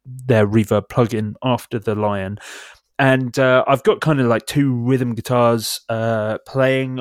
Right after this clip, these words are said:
on the left and the right. One of them is running through the bass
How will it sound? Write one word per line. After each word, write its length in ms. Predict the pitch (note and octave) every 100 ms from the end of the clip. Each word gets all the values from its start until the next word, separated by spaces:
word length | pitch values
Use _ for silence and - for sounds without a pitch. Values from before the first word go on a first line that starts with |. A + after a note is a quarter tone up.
| -
on 160 | B2+ A#2+
the 80 | A#2+
left 220 | B2+ -
and 100 | A2
the 80 | A2
right. 280 | E3+ F3+ - - -
One 120 | D#3
of 40 | D#3
them 120 | C3+
is 100 | A#2+
running 200 | C#3 B2
through 180 | - B2
the 80 | G#2+
bass 640 | G2 D3 E3+ - - -